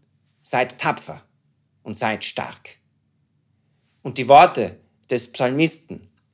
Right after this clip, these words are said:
sind zeitlos. Du brauchst dich nicht fürchten vor dem Schrecken der Nacht,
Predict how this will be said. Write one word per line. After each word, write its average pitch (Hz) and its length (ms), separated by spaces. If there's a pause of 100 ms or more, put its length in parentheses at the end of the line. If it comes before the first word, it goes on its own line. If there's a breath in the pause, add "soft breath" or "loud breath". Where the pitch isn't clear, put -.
sind 92 320
zeitlos. - 840 (840)
Du 123 60
brauchst 151 380
dich 147 140
nicht 151 280
fürchten - 720 (500)
vor 123 140
dem 110 140
Schrecken 120 580 (340)
der 107 120
Nacht, - 480